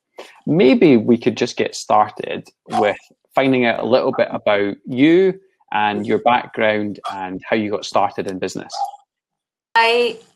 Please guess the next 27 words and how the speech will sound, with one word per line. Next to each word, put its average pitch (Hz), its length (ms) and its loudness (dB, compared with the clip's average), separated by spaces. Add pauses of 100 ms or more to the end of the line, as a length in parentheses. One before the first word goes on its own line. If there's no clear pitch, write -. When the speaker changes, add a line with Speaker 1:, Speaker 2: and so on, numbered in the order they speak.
(260)
Speaker 2:
was 208 180 0
born 226 280 2
and 254 120 -4
brought 220 280 -2
up 220 120 -6
in 202 120 -2
India. 185 580 -4
I 196 140 0
came 208 300 -2
to 220 100 -4
Scotland 196 560 -4
back 190 320 2
in 190 320 -2
two 220 160 -6
thousand 190 580 0
two, 220 420 0 (680)
and 202 120 2
I 202 140 4
couldn't 240 400 -4
find 214 260 2
a 202 120 0
job 214 320 2
when 196 100 0
I 196 100 2
landed 190 380 0
in 190 140 -2
Scotland, 190 680 -4